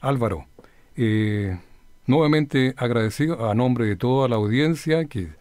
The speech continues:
aprendió mucho, hay que decirlo, ¿ah? Todas estas entrevistas nos sirven para informarnos, para aprender y poder sacar conclusiones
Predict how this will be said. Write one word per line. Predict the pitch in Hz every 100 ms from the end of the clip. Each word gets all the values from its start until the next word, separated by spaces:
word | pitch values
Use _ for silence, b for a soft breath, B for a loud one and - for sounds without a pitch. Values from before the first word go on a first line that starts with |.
| b b b b b _ - - - -
aprendió | 131 135 139 175
mucho, | 175 127 -
hay | 101
que | 110
decirlo, | 120 110 - 73 104
¿ah? | 123
Todas | 131 139 131
estas | 120 120
entrevistas | 110 117 135 147 147 135
nos | 107
sirven | 131 120 113
para | 117 110 107 143
informarnos, | 147 156 120 127 127 127 123
para | 107
aprender | 104 117 117 156 175 175 B B B B
y | 196 233 233
poder | - 147 151
sacar | 143 123 147
conclusiones | 143 117 113 104 135 139 143 - - -